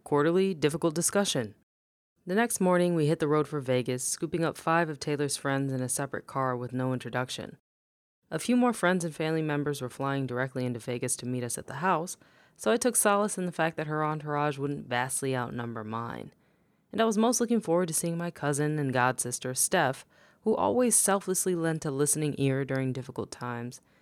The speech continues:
never shying away from the hard truth or harsh reality. Thankfully, we arrived to the house a few minutes before the anonymous entourage,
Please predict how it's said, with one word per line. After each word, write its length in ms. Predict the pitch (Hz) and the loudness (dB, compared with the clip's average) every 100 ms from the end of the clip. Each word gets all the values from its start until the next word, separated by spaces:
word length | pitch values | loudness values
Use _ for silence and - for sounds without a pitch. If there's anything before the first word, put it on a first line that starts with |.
| _ - | _ -6
never 180 | 208 220 | -2 0
shying 300 | 214 208 202 | 2 2 2
away 200 | 185 185 | 2 0
from 180 | 185 | 0
the 60 | 175 | -4
hard 380 | - 151 160 160 | -2 -2 -2 -2
truth 280 | - 156 151 | -4 -4 -6
or 80 | |
harsh 300 | 139 143 139 | -6 -6 -4
reality. 600 | 135 131 139 139 131 73 - _ _ _ _ _ _ _ | -4 -4 -2 -2 -4 -6 -12 _ _ _ _ _ _ _
Thankfully, 600 | 196 233 220 143 131 180 - _ _ | 2 2 2 2 2 -4 -12 _ _
we 140 | - 196 | 0 4
arrived 260 | 202 208 208 | 4 2 2
to 80 | |
the 80 | 196 | 0
house 240 | 160 160 156 | 2 0 -2
a 60 | |
few 180 | - 170 | -2 0
minutes 240 | 175 160 | 2 0
before 380 | - 131 165 180 | -2 -4 0 2
the 100 | 165 | 2
anonymous 480 | 143 135 131 123 117 | 2 2 0 -2 -4
entourage, 560 | 120 113 113 113 127 | -6 -8 -10 -8 -10